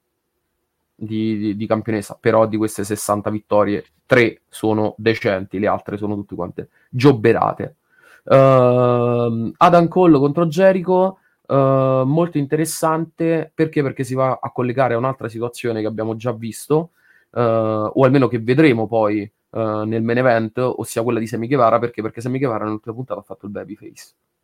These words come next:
E nel caso in cui perdesse con, diciamo, con i ragazzi di All About Elite, già ne abbiamo parlato, eh, nel caso in cui andasse a perdere, eh, Jericho, potrebbe anche dare una sorta di hint alla chiusura della Jericho Appreciation Society, ma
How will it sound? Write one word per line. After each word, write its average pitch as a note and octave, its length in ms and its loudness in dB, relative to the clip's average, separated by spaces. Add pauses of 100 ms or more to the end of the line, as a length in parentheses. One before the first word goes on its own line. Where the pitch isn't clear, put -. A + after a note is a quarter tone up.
(680)
E B2+ 260 4
nel B2+ 180 0
caso C#3 180 2
in B2 80 0
cui A#2+ 300 -2
perdesse A#2 720 -2
con, A2+ 760 0
diciamo, A#2 300 0
con A#2 180 -2
i A#2 80 -2
ragazzi A#2 340 -2
di A#2 60 0
All A#2 60 2
About A2+ 320 0
Elite, B2 260 -6
già G#2+ 160 -6
ne G#2+ 60 -4
abbiamo G#2 240 -4
parlato, A2+ 580 -4 (320)
eh, A2 220 -2
nel C3+ 160 0
caso A#2 220 0
in A#2 60 -2
cui A#2 180 -2
andasse A#2+ 400 0
a A2+ 140 -2
perdere, A2 640 -2 (280)
eh, G#2 640 -4
Jericho, A2+ 520 2
potrebbe A#2 500 0
anche A#2 580 0
dare A2+ 240 0
una A2+ 260 -2
sorta A2+ 300 -4
di A#2 220 -4
hint A2 440 -4
alla G#2+ 360 -2
chiusura A2 320 -4
della G#2+ 160 -2
Jericho G#2 300 -4
Appreciation G#2+ 520 -10
Society, G#2+ 460 -8
ma G#2+ 260 -4